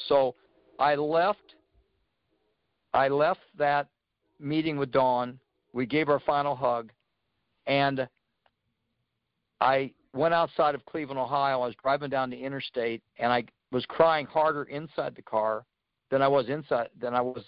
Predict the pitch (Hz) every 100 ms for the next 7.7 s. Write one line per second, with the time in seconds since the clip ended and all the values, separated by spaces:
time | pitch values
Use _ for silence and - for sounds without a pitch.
0 | - 127 113 135 143 - 113 104 143 180
1 | 147 123 151 139 123 131 - 117 113 117
2 | 113 - _ _ - 127 - 175 165 127
3 | 120 135 135 123 123 - 131 120 117 135
4 | 135 117 110 110 120 113 113 113 _ _
5 | _ - 139 156 147 156 123 - 127 131
6 | 117 107 _ _ _ _ - - - 156
7 | 143 208 202 160 170 160 113